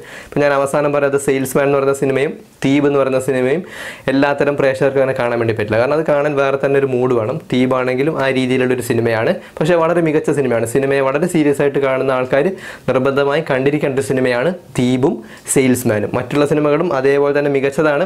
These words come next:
പക്ഷേ അത് എല്ലാ, നമുക്ക് ഏത് സമയത്തും ആ സിനിമകൾ കാണാൻ വേണ്ടി പറ്റും. പക്ഷേ സെയിൽസ്മാനും തീബും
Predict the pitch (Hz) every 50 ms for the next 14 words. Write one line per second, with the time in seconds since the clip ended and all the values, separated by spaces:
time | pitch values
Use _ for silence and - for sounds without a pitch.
0 | 170 147 - - 165 151 170 202 208 - - 135 131 139 147 151 160 165 175 170
1 | - 156 147 151 170 165 180 165 175 190 185 190 180 175 165 - 165 151 156 147
2 | 139 135 131 127 113 117 117 117 117 113 113 110 113 107 113 139 185 185 - -
3 | - - - - 127 151 147 - 147 147 151 151 - - 175 165 170 185 180 -
4 | 165 156 156 151 170 170